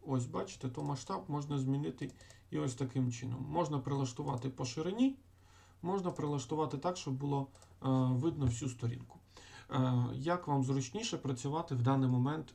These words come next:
з документом. Е, якщо ви працюєте в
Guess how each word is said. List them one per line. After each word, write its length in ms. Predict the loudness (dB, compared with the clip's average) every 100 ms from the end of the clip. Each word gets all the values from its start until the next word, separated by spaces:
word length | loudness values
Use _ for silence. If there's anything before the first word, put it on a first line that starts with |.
| -4
з 340 | 0 2 0 -2
документом. 580 | -2 -2 -2 -6 -10 -16 -18 -20 -20 -20 -14 -14 -14 -20 -20 -20 -20 -20 -20 -20 -2
Е, 600 | 0 2 4 4 2 0 -2 -18 -20 -20 -20 -20 -20 -20 -20 -20 -20 -20 -20 -20 -20 -20 -20 -18 -2
якщо 360 | 0 2 2
ви 280 | 2 0 -2
працюєте 640 | 0 -2 -2 0 0 2
в 560 | 2 2 2 2 4 2